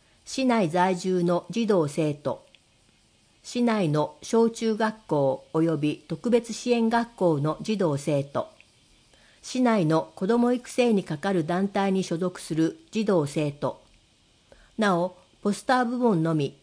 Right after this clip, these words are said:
市内在住、在学の高等学校の生徒、及び市内在住、在勤の成人も応募できます。応募点数、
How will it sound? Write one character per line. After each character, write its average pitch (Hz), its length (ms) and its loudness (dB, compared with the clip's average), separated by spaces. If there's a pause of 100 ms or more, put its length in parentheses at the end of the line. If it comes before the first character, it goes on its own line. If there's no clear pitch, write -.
(120)
市 - 160 -6
内 226 300 2
在 170 260 2
住、 160 400 2 (140)
在 208 200 2
学 214 300 0
の 180 240 2 (100)
高 240 220 4
等 233 260 2
学 233 280 -2
校 170 180 0
の 139 140 -4
生 165 240 -2
徒、 - 320 -4 (480)
及 196 260 6
び 147 260 -4 (300)
市 - 160 -4
内 240 260 2
在 170 280 0
住、 156 420 -2 (180)
在 226 300 -2
勤 233 200 0
の 226 120 4
成 214 260 2
人 202 300 2
も 190 280 0
応 190 180 2
募 185 100 2
で 175 100 0
き 165 140 -8
ま 156 160 -4
す。 - 320 -10 (640)
応 240 140 8
募 233 140 0
点 226 240 2
数、 143 420 -2